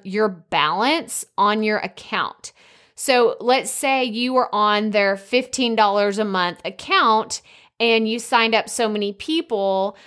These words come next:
then they would take, like, dock that off of your upcoming, um, payment plan or, you know, whatever, the next billing cycle. So they would dock it off of there. So next time,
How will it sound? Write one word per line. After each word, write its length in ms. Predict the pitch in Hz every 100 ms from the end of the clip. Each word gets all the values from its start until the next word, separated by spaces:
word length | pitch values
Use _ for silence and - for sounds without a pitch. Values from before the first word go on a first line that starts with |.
| _
then 440 | 202 226 226 220 196
they 260 | 220 226
would 240 | 240 240 -
take, 340 | - 240 226
like, 300 | 190 175 -
dock 360 | 208 214 262 -
that 280 | 208 196 -
off 260 | 202 208 214
of 160 | 196
your 300 | 196 196 -
upcoming, 1040 | 208 208 - - 220 226 208 196 190 190 190 - _
um, 460 | 202 202 196 175 175 -
payment 380 | 247 240 214
plan 460 | - 185 170 170 175
or, 220 | - 180
you 160 | 180 180
know, 80 | 165
whatever, 420 | 180 196 190 180
the 120 | 180
next 360 | 185 185 - 180
billing 360 | 220 226 202
cycle. 680 | 196 180 165 175 170 175 185 - - -
So 180 | - 247
they 140 | 240
would 180 | 220 196
dock 300 | 208 240 277
it 100 | 190
off 180 | 180 185
of 120 | 175
there. 240 | 175 151
So 160 | 180 214
next 480 | 202 214 311 - -
time, 580 | 254 190 175 175 226